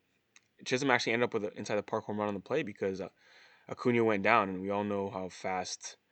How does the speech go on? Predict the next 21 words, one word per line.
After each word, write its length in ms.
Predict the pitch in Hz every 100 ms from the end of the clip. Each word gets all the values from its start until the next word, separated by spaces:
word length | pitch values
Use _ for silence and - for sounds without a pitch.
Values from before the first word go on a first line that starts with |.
| _ _ _
we 80 | 104
all 80 | 104
know 200 | 101 95 107
how 140 | 101
fast 320 | - 95 90
Chisholm 300 | 127 117 107
is, 140 | 101 98
but 120 | 98
no 80 | 110
one 140 | 113
really 360 | 107 104 98 - _ -
was 100 | 104
able 220 | 98 98
to 200 | - 98
even 160 | 98 95
get 140 | 95
to 80 | 95
that 180 | 90 85
ball. 280 | 90 87 - _ _ _ _
Uh, 160 | 107 101
b-, 140 | 92